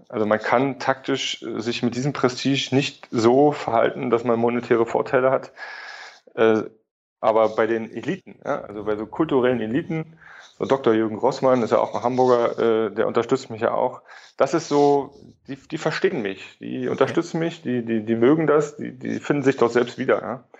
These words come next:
Speaker 1: Aber so eine, eine breite Brand wie, wie Stork mit Toffifee, ich bin eigentlich der Familientyp, ja. <laughs> Noch, noch nicht.
Speaker 2: Ich finde das aber, äh, das ist ein spannender Punkt, weil so ein bisschen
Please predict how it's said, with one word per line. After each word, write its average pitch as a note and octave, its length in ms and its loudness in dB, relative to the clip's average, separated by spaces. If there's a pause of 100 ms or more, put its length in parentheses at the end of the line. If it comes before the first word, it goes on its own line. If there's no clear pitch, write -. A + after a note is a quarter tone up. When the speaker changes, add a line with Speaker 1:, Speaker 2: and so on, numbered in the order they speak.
(500)
Speaker 1:
Aber G#2+ 520 4
so - 280 -10
eine, A2 160 -4 (360)
eine G2+ 140 -10
breite A2 360 -2
Brand A2+ 360 2
wie, A2+ 300 0 (160)
wie G#2+ 120 -8
Stork - 560 0 (320)
mit - 140 -10
Toffifee, C#3 520 0 (460)
ich B2+ 120 -12
bin C3 100 0
eigentlich C3 140 4
der B2 120 4
Familientyp, C3+ 600 2
ja. - 160 -2 (360)
<laughs> - 260 0
Noch, - 140 2 (400)
noch A#2+ 80 0
nicht. - 180 -8 (380)
Speaker 2:
Ich C#3+ 180 0
finde F#3 140 2
das F3 100 2
aber, D3+ 320 4
äh, C3 140 4
das B2 140 0
ist B2+ 100 -6
ein D#3 160 -4
spannender C#3 320 0
Punkt, C#3+ 240 -6
weil A#2+ 340 2
so A2+ 140 -8
ein A2+ 40 -2
bisschen A2+ 520 -2